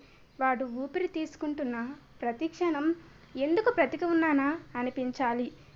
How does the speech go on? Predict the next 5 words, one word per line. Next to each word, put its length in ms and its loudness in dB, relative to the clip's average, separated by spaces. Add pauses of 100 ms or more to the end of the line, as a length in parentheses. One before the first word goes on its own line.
(120)
చంపేయమని 840 2 (260)
ప్రాధేయపడాలి. 880 2 (400)
అప్పుడే 360 6
వాణ్ణి 280 4
చంపాలి. 600 -2